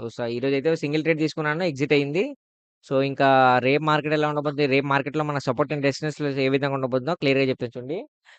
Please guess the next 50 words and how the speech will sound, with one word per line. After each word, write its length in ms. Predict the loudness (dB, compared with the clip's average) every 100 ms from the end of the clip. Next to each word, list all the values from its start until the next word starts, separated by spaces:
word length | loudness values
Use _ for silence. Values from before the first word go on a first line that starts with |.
| _
So, 100 | 4 4
రేపు 180 | 4 2
మార్కెట్ 280 | 0 2
కనుక 180 | 0 -2
మీరు 160 | 0 2
అబ్జర్వ్ 220 | 2 2
చేస్తే, 300 | 0 2 2 2 -6 _ _ _
రేపు 180 | 4 6
మార్కెట్‌లో 380 | 4 4 4 4
అయితే 160 | 2
కొంచెం, 280 | -2 0 0 2
నాకు 280 | 0 0
తెలిసి 360 | 0 -2 0 -4 0
మార్కెట్ 340 | 0 2 0
కొంచెం 260 | 0 0 2
వాలటైల్‌గా 420 | 4 6 4 4
ఉంటుంది. 300 | -2 -2 2
రేపు 200 | 4 2
మార్కెట్‌లో 380 | 0 0 0 -2
అయితే 160 | 0 0
ఒక 120 | 0
వన్ 180 | -2 0
సైడ్ 200 | 0 2
ర్యాలీ 260 | 4 4 4
అయితే 160 | 2
జరుగుతుందని 460 | 0 0 -2 -6 -6
ఎక్స్‌పెక్ట్ 280 | -6 -4 -2
చేస్తున్నాను. 460 | -2 -2 -4 -4 -4
మంచి 320 | -6 -2 0 0
ఒక 200 | 0 0
బుల్లిష్ 360 | 0 0 0
క్యాండిల్‌గా 340 | -4 -2 -2 -2
నిలుస్తుందని 520 | -4 -6 -6 -6 -6
ఎక్స్‌పెక్ట్ 300 | -8 -8 -4
చేస్తున్నాను 360 | -6 -6 -6
రేపు 160 | -6 -4
మార్కెట్‌లో. 420 | -6 -6 -4 -4 -4 _ _ _ _ -4
So, 100 | 0
వన్ 180 | 2 2
డే 80 | 0
క్యాండిల్ 240 | 0 -2
కనుక 160 | -4 -4
చూస్తే, 220 | -4 -2
వన్ 180 | -2 0
డే 80 | -2
క్యాండిల్‌లో 300 | -2 -4 -4
మీకు 140 | -4
క్లియర్ 220 | -2 -2 -2
ఇండికేషన్ 380 | -4 -6 -6
ఇస్తది. 340 | -12 -6 -2